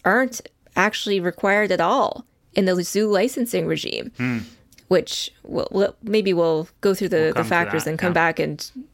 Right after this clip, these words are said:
Speaker 1: criticize his decision. <laughs> Second issue, do, does the applicant who seeks standing have a genuine stake in the outcome of the case that they're, they're bringing forward? So you
Speaker 2: Hmm.
Speaker 1: might think, "Well, it's a pretty easy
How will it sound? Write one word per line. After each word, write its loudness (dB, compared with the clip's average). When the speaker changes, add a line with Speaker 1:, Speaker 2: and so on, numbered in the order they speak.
Speaker 1:
criticize 0
his -10
decision. 0
<laughs> -2
Second 2
issue, 0
do, 2
does 2
the 2
applicant 0
who -2
seeks -2
standing 0
have 0
a 0
genuine 0
stake 0
in 0
the 0
outcome 0
of -2
the -4
case -2
that -2
they're, 0
they're -2
bringing -2
forward? -2
So 4
you 4
Speaker 2:
Hmm. 2
Speaker 1:
might 2
think, 0
"Well, 2
it's -4
a 2
pretty 0
easy -2